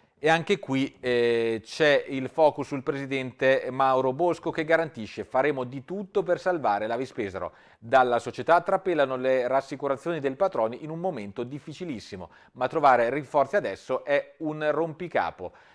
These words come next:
Riferimento al fatto che la Vispesaro non vuole aspettare gennaio per rinforzarsi, ma sta scandagliando il mercato degli svincolati, soprattutto per cercare un centrocampista. Piace l'ex Feralpi Salò e Pesce, ma, eh, potrà svincolarsi solo a dicembre.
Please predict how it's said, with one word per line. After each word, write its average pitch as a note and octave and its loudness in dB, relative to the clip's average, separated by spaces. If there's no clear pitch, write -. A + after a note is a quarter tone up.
Riferimento D3 -2
al D3 4
fatto A2 0
che C3 -2
la C3 6
Vispesaro A2+ -4
non E3 -8
vuole F3+ 4
aspettare A2 -2
gennaio A#2+ -4
per A#2 -6
rinforzarsi, B2 -6
ma A#2 -2
sta - -2
scandagliando B2 0
il C#3+ -2
mercato A2+ -2
degli A#2 -6
svincolati, A#2+ -4
soprattutto A#2+ -6
per D3 -2
cercare A2+ 0
un B2 -6
centrocampista. B2+ -4
Piace D#3+ 2
l'ex C3 0
Feralpi B2 2
Salò C3 4
e B2 0
Pesce, D3+ -2
ma, C#3 0
eh, C3 2
potrà C#3+ 0
svincolarsi B2+ -2
solo C#3 -2
a C3 2
dicembre. G#2+ -8